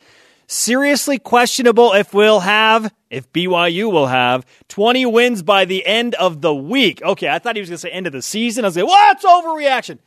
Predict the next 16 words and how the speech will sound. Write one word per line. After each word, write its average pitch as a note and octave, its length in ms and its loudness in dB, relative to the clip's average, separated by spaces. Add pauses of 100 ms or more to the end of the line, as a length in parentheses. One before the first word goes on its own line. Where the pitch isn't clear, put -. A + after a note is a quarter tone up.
(1120)
By E3 160 -2
the F3 120 -4
end A#3 80 -4
of G#3+ 60 -4
the D#3+ 100 -6
week, G#3+ 420 -10 (180)
B G3+ 120 -6
Y B3 100 4
U, A3+ 60 0 (100)
B G#3+ 160 -8
Y B3 140 -2
U's A#3 200 -8
gotta G3+ 220 -2
beat F3 180 -12
Portland, A2 420 -8
right? B2+ 380 -12